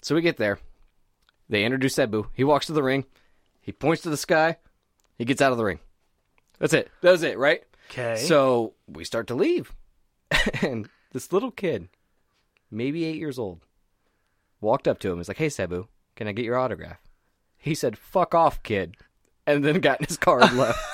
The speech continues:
Speaker 1: <laughs> To an eight-year-old, just, "Fuck off, kid!"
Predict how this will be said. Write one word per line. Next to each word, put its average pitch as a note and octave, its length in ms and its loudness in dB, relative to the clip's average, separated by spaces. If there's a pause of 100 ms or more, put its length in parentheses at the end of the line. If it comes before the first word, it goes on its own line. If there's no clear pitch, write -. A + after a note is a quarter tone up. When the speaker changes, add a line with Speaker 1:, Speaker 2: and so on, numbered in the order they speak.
(120)
Speaker 1:
<laughs> - 40 -2 (840)
To E4 120 4
an E4 100 0
eight-year-old, C#4 480 2
just, - 180 -16
"Fuck - 200 -4
off, E4+ 260 -2
kid!" F#4 420 -2